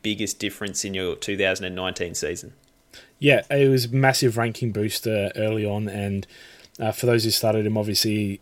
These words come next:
Speaker 2: they might be a little bit upset with the fact that everyone's getting on, but the fact that everyone's getting on just means if he does eventually run out of gas, then, you know, no one's gonna benefit from it anyway, like you have already. So, um, I still think he's a great trade-out option. He's now on his buy, a trade-in option.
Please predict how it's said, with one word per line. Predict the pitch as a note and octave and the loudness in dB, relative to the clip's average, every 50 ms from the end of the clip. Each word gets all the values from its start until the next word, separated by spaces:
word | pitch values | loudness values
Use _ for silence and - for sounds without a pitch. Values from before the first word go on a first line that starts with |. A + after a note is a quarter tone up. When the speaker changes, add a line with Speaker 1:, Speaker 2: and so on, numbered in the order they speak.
| _ - | _ -16
Speaker 2:
they | A2 G#2+ G2 E2+ A#2 A#2 | -14 -12 -6 0 2 4
might | A#2 A#2+ A#2+ A2 | 6 6 6 4
be | A#2+ A2+ | 4 2
a | |
little | A2+ A2 C3 C#3 C3+ | 4 4 6 6 6
bit | D3 C#3+ C#3 - | 6 4 2 2
upset | - B2+ B2 - - D3 B2 | 0 0 0 0 -2 -2 -2
with | - | -2
the | C3 B2+ | -2 2
fact | - C3 B2+ - | 2 2 2 2
that | C3+ B2+ | 2 2
everyone's | C3+ C3 C3 B2 - | 2 2 2 0 2
getting | - B2 B2 C3 | 2 2 2 4
on, | C#3 D#3+ F3 | 4 4 4
but | D3+ D3+ A#2+ | 2 2 0
the | B2 | 0
fact | - - F3 E3+ - | 2 2 2 4 4
that | C#3 A2 | 2 2
everyone's | A#2+ A2+ A#2 A2 G#2 | 2 2 2 0 2
getting | - A#2+ G#2+ G#2+ | 2 2 2 2
on | G#2+ G#2 G#2 | 2 2 0
just | G#2 G2 - - | -2 -2 -2 -2
means | A2 G#2+ G2+ | -2 -2 -2
if | G#2+ G2+ | -2 -4
he | A2 G#2 | -6 -4
does | G2+ - A#2+ A#2 A2+ A2 G#2 - - - - - - - _ - | 0 4 4 4 4 4 0 -4 -8 -12 -20 -20 -20 -20 _ -4
eventually | A#2 A2+ A#2+ A2 - - A#2+ A#2 | 0 0 0 0 0 0 0 2
run | A2 A2 G#2+ G#2+ | 2 2 2 2
out | G2+ G2+ | 0 0
of | F#2+ | 0
gas, | - A2+ G#2 G2+ F#2+ - - | 0 2 2 2 0 -2 -2
then, | - G#2+ G2+ G2+ G2 F#2+ F#2+ F#2 F#2 - - | -2 0 0 0 0 0 -2 -4 -6 -8 -6
you | G#2+ G2 | -4 -4
know, | F#2+ G2 F#2 - | -4 -4 -2 0
no | A#2+ A#2+ A#2 | 0 2 4
one's | A2+ A2+ G2+ - | 2 2 0 0
gonna | A2+ G#2+ G2 | -2 -2 0
benefit | - G#2 G#2 F#2+ - A2 - | 0 0 0 -2 -4 -6 -6
from | - A2 G#2 | -6 -6 -6
it | G2+ | -4
anyway, | F#2 G#2+ G#2 G2 G2+ | -4 -2 -2 -2 -2
like | G2 F#2 - - | -2 -4 -4 -4
you | G#2 F#2+ | -4 -4
have | G2 G2 F#2+ F#2 | -2 -4 -4 -4
already. | G2 G2+ G2 F#2+ F#2 F#2 | -4 -4 -4 -4 -4 -6
So, | G2 - - G#2 G2+ - - - - - - - - - - - _ - | -6 -6 -6 -6 -8 -8 -10 -18 -20 -20 -20 -20 -20 -20 -20 -18 _ -2
um, | A#2+ A2 A2 A2 A2 A2 A2 - | 0 2 2 2 0 -2 0 0
I | A#2 | 0
still | A#2 - - - D3 | 2 2 2 2 2
think | C3 - C3+ | 4 4 2
he's | A#2+ A2+ A2 | 2 2 2
a | A2+ | 4
great | A#2+ A2+ A2+ A#2 | 4 4 4 4
trade-out | - - A#2 A2+ A2+ A2+ A#2 | 2 2 2 4 4 4 4
option. | A2+ - - - A#2 | 2 2 0 -2 -2
He's | A2+ G#2+ G#2+ | -2 0 2
now | B2 B2 A#2+ A#2 A#2 A#2 - | 2 4 4 4 2 2 0
on | - A#2+ B2 | 0 2 2
his | B2 A2+ G#2 | 2 2 0
buy, | - A#2 A#2 A2+ A2+ A#2 - - | 2 2 4 4 2 2 0 -4
a | - G#2 | -6 -6
trade-in | - - - - A2+ G2+ G2+ - G#2+ G#2 | -6 -6 -6 -4 -4 -4 -4 -4 -6 -4
option. | G2+ - - - - B2 B2 | -6 -6 -6 -8 -8 -8 -8